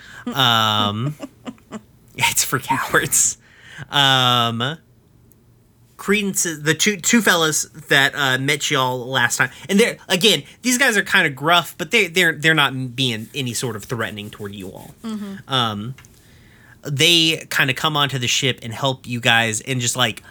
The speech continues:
Speaker 1: immediately black bag all these dudes,
Speaker 2: Mm-hmm.
Speaker 1: right, before they take them off the ship. Um,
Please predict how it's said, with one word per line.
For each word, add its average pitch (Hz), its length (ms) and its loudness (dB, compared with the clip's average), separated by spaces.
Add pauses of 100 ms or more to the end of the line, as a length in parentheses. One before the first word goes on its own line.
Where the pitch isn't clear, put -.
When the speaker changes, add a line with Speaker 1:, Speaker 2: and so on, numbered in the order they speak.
(240)
Speaker 1:
immediately 139 1080 2 (1400)
black 139 340 0
bag 110 240 2
all 98 160 -4
these 98 240 -8
dudes, - 440 -4 (260)
Speaker 2:
Mm-hmm. 220 100 -6
Speaker 1:
right, 107 260 2 (300)
before 127 240 0
they 113 100 2
take 113 260 -2
them 101 120 -8
off 104 160 -10
the - 100 -10
ship. - 280 -8 (480)
Um, 135 480 2